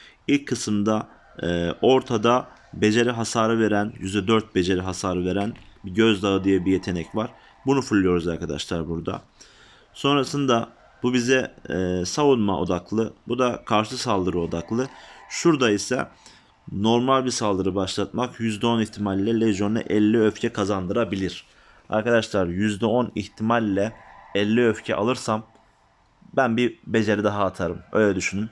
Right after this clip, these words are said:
Hızlı hızlı beceri atmayı düşünün. O yüzden ben burada bunu fullledim. Ee, belki burada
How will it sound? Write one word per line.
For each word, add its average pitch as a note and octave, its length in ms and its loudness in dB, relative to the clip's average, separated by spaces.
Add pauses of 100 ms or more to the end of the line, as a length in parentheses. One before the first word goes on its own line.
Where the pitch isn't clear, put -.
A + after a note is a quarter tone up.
(120)
Hızlı A2 320 0
hızlı F#2 320 -2
beceri F#2+ 240 2
atmayı G2 380 -2 (640)
düşünün. G2+ 400 -2 (560)
O C#3+ 140 4
yüzden C#3 380 0
ben C#3 200 2
burada B2 260 0
bunu B2+ 160 -2
fullledim. A#2+ 480 -2 (540)
Ee, F2+ 560 0
belki A2+ 400 0
burada A#2 440 2